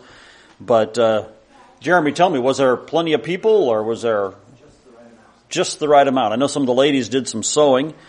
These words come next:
and, uh, that's, must have been just the right amount to do that as well. So that's great. So, yeah, thank you for, for being there. We were at a wedding, by the way, back in Delaware, and just flew in late last night, arrived in Portland around ten o'clock,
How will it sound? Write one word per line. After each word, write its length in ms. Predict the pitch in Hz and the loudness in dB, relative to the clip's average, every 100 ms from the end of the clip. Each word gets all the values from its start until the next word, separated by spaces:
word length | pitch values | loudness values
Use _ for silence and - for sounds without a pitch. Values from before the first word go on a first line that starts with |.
| - - - | -20 -20 -14
and, 420 | 107 107 107 101 | -8 -8 -8 -6
uh, 260 | 110 98 98 | -2 0 0
that's, 720 | 120 117 - - - - - | -4 -6 -10 -12 -10 -12 -14
must 360 | - 123 117 | -8 -6 -6
have 80 | 117 | -4
been 240 | 120 117 101 | 0 0 -2
just 200 | 123 - | -8 -4
the 80 | |
right 160 | 123 120 | 0 0
amount 300 | 117 120 - | 0 -4 -6
to 40 | |
do 160 | 113 123 | -6 -2
that 180 | 120 123 | 0 0
as 120 | 104 | 0
well. 240 | 123 120 | 0 0
So 120 | 85 104 | 0 -4
that's 160 | 117 | -6
great. 300 | - 135 113 - - - - _ _ | -2 -2 -2 -4 -20 -20 -20 _ _
So, 180 | - 117 | -10 -8
yeah, 220 | 113 101 | -2 -4
thank 280 | - 123 113 | -4 -8 -8
you 80 | 110 | -10
for, 380 | 107 92 87 - _ _ | -8 -6 -8 -14 _ _
for 140 | 117 | -8
being 180 | 110 120 | -4 -4
there. 100 | 107 | -2
We 120 | 135 | -2
were 140 | 151 147 | 4 4
at 100 | 135 | 6
a 40 | |
wedding, 280 | 139 135 120 | 4 4 4
by 180 | 120 120 | 2 4
the 80 | |
way, 200 | 110 113 | 2 0
back 300 | 117 110 110 | 0 0 0
in 320 | 107 95 90 87 _ _ _ _ _ _ _ | -6 -12 -14 -20 _ _ _ _ _ _ _
Delaware, 600 | 127 131 117 104 101 135 - _ _ _ _ _ | 4 4 4 2 0 -2 -8 _ _ _ _ _
and 420 | - 98 95 92 | -12 -8 -8 -8
just 200 | 92 107 | -10 -12
flew 280 | - 131 120 | -10 -6 -2
in 280 | 120 113 110 | -2 -2 -2
late 260 | 117 123 - | -2 -2 -2
last 380 | 110 101 95 | 0 0 -2
night, 360 | 131 151 151 139 | -2 0 2 2
arrived 280 | 104 95 90 | 0 -4 -6
in 100 | 82 | -8
Portland 380 | - 143 117 104 | 0 0 0 -4
around 260 | 95 90 | -6 -8
ten 180 | - 113 | -8 -8
o'clock, 580 | 90 131 - 147 - | -4 2 6 6 2